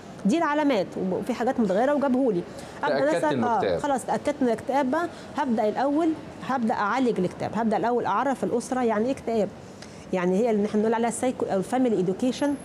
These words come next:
Speaker 1: أو السايكو education، أنا بعلمه وبعلم الأسرة. طبعًا العلاج لازم يكون، يمكن مريض الاكتئاب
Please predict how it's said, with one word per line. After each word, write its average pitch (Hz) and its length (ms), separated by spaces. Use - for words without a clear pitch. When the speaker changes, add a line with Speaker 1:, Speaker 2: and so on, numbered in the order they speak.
Speaker 1:
أو 180 80
السايكو 240 320
education، 190 420
أنا 240 140
بعلمه 214 560
وبعلم 233 400
الأسرة. 240 220
طبعًا 226 200
العلاج 190 320
لازم 247 280
يكون، 277 260
يمكن 185 300
مريض 262 240
الاكتئاب 214 560